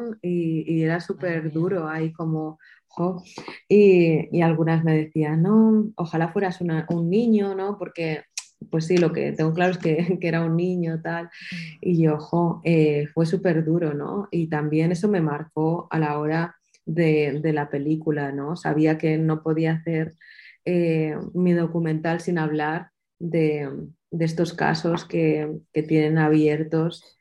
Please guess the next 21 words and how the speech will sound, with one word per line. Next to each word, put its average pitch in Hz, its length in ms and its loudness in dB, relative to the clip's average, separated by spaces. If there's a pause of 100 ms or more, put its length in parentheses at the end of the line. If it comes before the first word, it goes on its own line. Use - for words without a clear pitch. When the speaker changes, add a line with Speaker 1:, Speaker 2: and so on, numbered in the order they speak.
(300)
Speaker 1:
con 160 220 0
gente 160 460 0
que, 160 540 -2 (180)
que 160 160 0
se 160 160 -4
separó 156 760 0
en 160 280 0
la 156 140 -2
tragedia 165 800 -4 (340)
y 165 140 -4
que 160 160 4
por 147 520 0
una 165 340 2
cosa 165 320 -2
u 156 220 4
otra 180 480 -4
están 165 300 -2
separados, 143 680 -6
¿no? - 320 -10 (600)
Speaker 2:
Claro. 156 360 4
Speaker 1:
Entonces, 147 540 -6